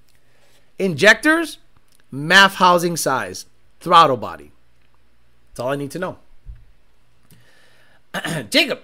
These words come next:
if you got an ice tank in the trunk and an interchiller, you'll never see one ninety-five I A Ts. I don't even got a heat exchanger, and with everything off, just pump running, I've never seen a one ten."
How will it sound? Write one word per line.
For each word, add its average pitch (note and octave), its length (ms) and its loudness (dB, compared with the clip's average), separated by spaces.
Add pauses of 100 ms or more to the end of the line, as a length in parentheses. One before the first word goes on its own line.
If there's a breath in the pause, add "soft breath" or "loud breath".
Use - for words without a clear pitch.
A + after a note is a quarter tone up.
if B2+ 100 -10
you F3+ 60 -8
got D#4+ 100 2
an D#4+ 60 0
ice C#4 180 2
tank B3+ 120 2
in A#3 60 0
the G3+ 80 0
trunk B3 340 2
and A3+ 140 2
an - 120 0
interchiller, F#3+ 800 0 (560)
you'll G3+ 100 2
never B3+ 220 2
see C4 140 0
one A#3 160 2
ninety-five A#3 380 0
I A#3+ 100 2
A B3 80 2
Ts. D4+ 380 -6
I C#3 80 -2
don't A#3+ 120 0
even D4 120 -2
got G#3 160 2
a G3 40 -2
heat B3 200 -2
exchanger, G3 280 -2
and G3 120 0
with F#3 80 0
everything G#3+ 300 0
off, A#3 260 0
just G#3 160 -8
pump G3 200 0
running, A#3+ 260 0 (240 soft breath)
I've F3+ 140 -2
never A3 160 0
seen A3 160 -6
a G3+ 40 -6
one F#3 140 -6
ten." - 220 -12